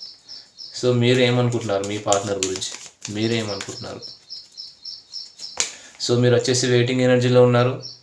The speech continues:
So, కానీ మీరు మీ పార్ట్నర్ని చూజ్ చేసుకొని ఉన్నారు, ఒక రైట్ టైమ్ కోసం ఎదురు చూస్తున్నారు. King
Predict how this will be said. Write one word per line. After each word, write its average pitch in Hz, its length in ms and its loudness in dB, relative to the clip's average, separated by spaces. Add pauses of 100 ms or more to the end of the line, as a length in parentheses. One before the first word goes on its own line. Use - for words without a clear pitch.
(960)
So, 123 80 0 (220)
కానీ 120 220 4 (220)
మీరు 117 180 2
మీ 120 140 2
పార్ట్నర్ని 123 500 4
చూజ్ 117 200 0
చేసుకొని 107 320 -4
ఉన్నారు, 98 220 -4
ఒక 110 140 -2
రైట్ 110 220 -2
టైమ్ 123 220 2
కోసం 120 280 0
ఎదురు 107 220 -2
చూస్తున్నారు. 95 420 -8 (3000)
King 120 160 0